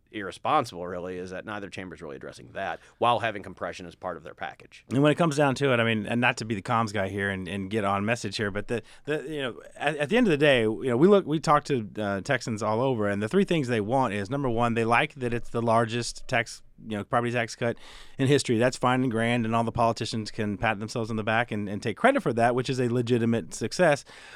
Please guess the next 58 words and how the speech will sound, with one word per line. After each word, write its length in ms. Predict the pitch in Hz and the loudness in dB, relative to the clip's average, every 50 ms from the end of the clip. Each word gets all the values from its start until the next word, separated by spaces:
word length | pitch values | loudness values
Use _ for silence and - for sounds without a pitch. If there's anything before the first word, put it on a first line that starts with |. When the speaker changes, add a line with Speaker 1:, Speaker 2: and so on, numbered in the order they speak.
| - - | -6 -2
Speaker 2:
But 100 | - 151 | 0 2
the, 120 | 139 156 - - | 2 0 0 2
the 160 | 156 175 180 | 4 8 8
other 160 | 196 233 277 | 8 8 6
two 140 | 233 - 214 | 6 4 6
things 200 | 175 180 170 151 | 6 6 6 6
are 80 | 156 | 4
really 280 | 147 139 165 180 175 165 | 6 8 8 8 8 8
important 240 | 160 143 - 196 208 | 6 4 4 2 4
important 120 | 165 131 | 4 2
is 60 | 123 | 2
that, 160 | 123 127 113 110 | 2 2 2 2
one, 520 | 117 123 156 170 175 180 180 156 107 110 | 2 4 4 6 6 4 4 0 -2 -4
taxpayers 420 | - - 170 185 - - 180 170 139 - | -2 0 0 0 2 2 0 0 0 0
actually 420 | - 131 151 160 - - 190 185 | 0 2 2 2 2 2 2 2
have 200 | 135 131 127 131 | 4 4 2 2
to 100 | - - | 2 0
be 140 | 135 131 113 | 0 2 2
able 120 | 113 117 131 | 2 2 0
to 80 | 139 | -2
feel 280 | - - 240 247 226 151 | -2 0 2 4 4 4
it, 200 | 95 - - - - - - - - - - | 2 0 -6 -14 -20 -20 -20 -20 -20 -8 0
right? 220 | - 156 185 196 | 2 4 4 4
And 200 | 180 160 151 151 | 4 4 4 4
they, 140 | 156 156 156 | 4 4 4
they 120 | 151 160 165 | 4 4 4
don't 180 | 180 208 214 | 4 4 4
necessarily 520 | 202 190 - - 156 - 170 165 156 151 143 | 4 2 0 0 0 2 4 4 6 6 4
need 240 | 139 143 147 139 | 4 4 4 4
a 60 | 135 123 | 2 2
thousand 440 | - 127 120 131 131 127 123 127 | 2 4 4 4 4 2 0 0
dollar 280 | 120 120 120 120 120 113 | 2 4 4 4 4 2
cut 260 | - - 131 127 120 | 0 2 2 2 2
in 80 | 120 113 | 2 0
the 80 | 113 | -2
first 360 | 104 - 117 113 110 - - - | -2 0 0 0 0 -2 -4 -6
year, 180 | 104 113 135 | -4 -2 0
but 120 | 147 147 127 | 0 0 0
they 100 | 156 147 | 0 0
need 180 | 147 175 185 | 0 0 -2
to 80 | - 165 | -2 0
know 160 | 143 139 135 | 0 2 2
that 100 | 131 120 | 2 0
it's 120 | 110 - | 0 0
not 240 | 117 120 127 147 135 131 | 2 2 2 2 2 0
going 280 | 131 120 117 110 104 | -2 0 0 0 0
up, 200 | 104 104 110 113 | 0 0 0 0
and 100 | 127 107 | -2 -2
they 60 | 110 | -2
need 180 | 107 117 139 143 | 0 0 -2 -2
to 80 | - 127 | -2 -2
know 160 | 120 117 113 | 0 0 0
that 100 | 113 107 | 0 0
it's 160 | 107 101 - | -2 -4 -4
at 80 | 107 101 | -4 -4
least 220 | 98 135 151 - | -2 -4 -4 -4
going 260 | - 127 117 117 110 104 | -2 -2 -2 0 0 0
down 360 | 113 117 120 117 113 117 | 0 2 2 2 2 0